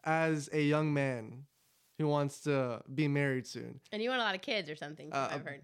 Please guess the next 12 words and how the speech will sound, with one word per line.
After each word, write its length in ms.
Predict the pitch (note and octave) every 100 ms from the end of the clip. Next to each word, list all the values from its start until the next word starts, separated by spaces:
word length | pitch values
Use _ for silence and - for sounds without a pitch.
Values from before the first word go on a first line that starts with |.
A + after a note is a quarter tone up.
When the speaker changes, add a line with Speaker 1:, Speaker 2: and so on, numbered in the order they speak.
| -
Speaker 1:
billion. 540 | D#3+ D3+ B2+ A2+ A#2+ B3
Speaker 2:
<laughs> 140 | D4 -
There's 580 | A#3+ - - - B3 - - -
Speaker 1:
How 380 | E3 E3+ E3+
Speaker 2:
competition. 600 | D#3+ G3+ F#3 C#3 - D3+ - C3+ - B3
Speaker 1:
<laughs> 320 | - G#3+ -
how, 440 | D#3+ D#3+ F3+ F3+ -
how 280 | D3 E3 E3
do 120 | F3
you 160 | E3+ D3+
find 340 | D3 D3 C3+
time 600 | C#3+ C3 B2 A2 A2+ C3